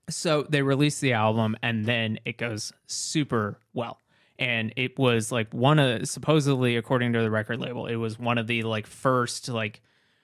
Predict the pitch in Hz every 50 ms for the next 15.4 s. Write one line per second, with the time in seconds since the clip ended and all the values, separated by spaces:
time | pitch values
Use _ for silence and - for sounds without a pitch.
0 | _ _ _ _ _ _ _ _ _ - 135 135 127 131 143 151 156 151 - 139
1 | 127 - - 143 131 - - 127 123 117 113 - - 135 123 117 113 110 113 110
2 | 107 104 104 107 - - - 131 117 110 113 - _ _ _ _ - 135 131 123
3 | 117 113 131 - 135 120 113 110 107 113 107 107 110 110 - - - - - -
4 | - - - - - 117 110 110 - - 120 117 113 - - _ _ - 151 143
5 | 139 135 - - - 131 120 117 113 113 113 - - 123 110 113 113 92 151 165
6 | 156 139 120 113 117 120 123 127 123 - - 120 - - - - - _ - -
7 | - - - - - _ - 135 - - - 120 104 104 104 113 - - - -
8 | _ _ _ _ _ _ - - 123 110 104 - 117 110 - - - 127 110 -
9 | - - 127 123 113 107 104 104 - - - 127 110 110 107 110 107 104 104 104
10 | 104 104 117 107 - - - - - - 156 127 123 123 113 123 127 123 117 123
11 | 123 - 147 151 139 131 - 156 143 143 131 - - 139 117 110 107 113 - -
12 | _ _ _ - 135 123 113 107 107 107 110 107 110 110 107 107 104 - - 127
13 | 110 110 110 110 107 107 107 - 131 117 110 110 123 127 127 120 120 120 117 110
14 | 110 226 233 220 110 117 120 117 117 117 113 - 127 113 113 113 113 - - 131
15 | 123 117 110 117 123 - 120 127